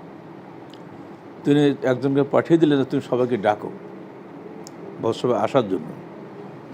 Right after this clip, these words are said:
তিনি এসে ডাকলেন সবাইকে, কেউ তার ডাকে সাড়া দিল, কেউ দিল না। যারা ডাকে সাড়া দিল, তারা ভোজ সভায় অ্যাটেন্ড করলো।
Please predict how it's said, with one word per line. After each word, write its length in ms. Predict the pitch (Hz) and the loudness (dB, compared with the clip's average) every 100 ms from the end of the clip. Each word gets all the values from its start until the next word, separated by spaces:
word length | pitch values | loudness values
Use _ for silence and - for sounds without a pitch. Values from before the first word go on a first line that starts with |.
| - - - | -14 -8 0
তিনি 160 | 160 | 4
এসে 240 | 165 147 143 | 4 4 4
ডাকলেন 420 | 127 131 151 156 | 8 6 6 2
সবাইকে, 420 | 151 151 143 151 - - - - - - - - - - - | 4 4 2 0 -8 -14 -18 -18 -18 -18 -16 -16 -18 -18 2
কেউ 220 | 165 165 165 | 8 8 8
তার 200 | 160 147 | 6 8
ডাকে 260 | 131 131 139 | 6 6 6
সাড়া 280 | - 120 120 | 4 4 6
দিল, 280 | 127 170 | 4 2
কেউ 240 | 170 - 143 | 0 2 4
দিল 260 | 123 123 | 4 2
না। 140 | 90 87 - - - - - - - - 107 | 2 -2 -12 -16 -16 -16 -16 -16 -16 -10 0
যারা 180 | 127 120 | 2 4
ডাকে 240 | 120 117 | 2 0
সাড়া 280 | - 104 104 | -4 -2 -2
দিল, 260 | 98 104 156 - - - - - - - - - - - - | -2 -4 -6 -8 -16 -16 -16 -18 -18 -18 -18 -18 -18 -8 0
তারা 200 | 120 107 | 2 4
ভোজ 180 | 117 | 0
সভায় 220 | 110 131 120 | 2 4 4
অ্যাটেন্ড 320 | 113 123 117 | 4 2 2
করলো। 260 | 135 143 | 2 2